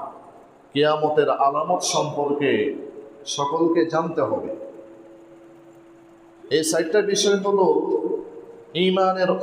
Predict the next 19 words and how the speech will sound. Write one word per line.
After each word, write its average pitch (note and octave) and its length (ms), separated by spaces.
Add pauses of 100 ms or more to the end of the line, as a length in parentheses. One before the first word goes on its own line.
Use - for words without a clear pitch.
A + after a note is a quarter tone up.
(220)
দ্বীনের G3+ 380 (140)
অংশ। - 260 (2500)
দ্বীনের F#3+ 520 (140)
বেসিক F3 360 (120)
জ্ঞান E3+ 280 (140)
যদি D#3 160 (120)
আপনি D3+ 200 (140)
অর্জন C#3+ 260 (100)
করতে E3 260 (100)
চান, G3+ 220 (1300)
তাহলে F#3 340 (220)
এই F3+ 80 (120)
চারটা F#3+ 320 (120)
বিষয়ের G3+ 360 (100)
ইলম F#3+ 200 (100)
আপনাকে E3 300 (100)
অর্জন D3+ 260 (100)
করতে - 300
হবে। - 200